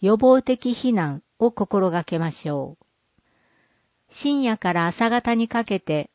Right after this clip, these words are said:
大雨が発生する傾向があります。グラフ。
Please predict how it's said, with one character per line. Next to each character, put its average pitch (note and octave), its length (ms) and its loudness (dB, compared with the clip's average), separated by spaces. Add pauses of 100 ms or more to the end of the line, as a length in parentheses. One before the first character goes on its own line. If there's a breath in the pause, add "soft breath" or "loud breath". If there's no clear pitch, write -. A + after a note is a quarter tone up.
大 B3+ 260 4
雨 B3 220 0
が E3+ 120 0
発 E3+ 220 -2
生 G3+ 240 -2
す - 180 -4
る F3+ 120 2
傾 F#3 280 -2
向 F3 240 0
が D#3+ 200 -2
あ D#3 80 -2
り C#3+ 120 -4
ま C#3 140 -6
す。 - 280 -20 (1400)
グ C4 140 4
ラ A#3+ 140 2
フ。 E3 320 -6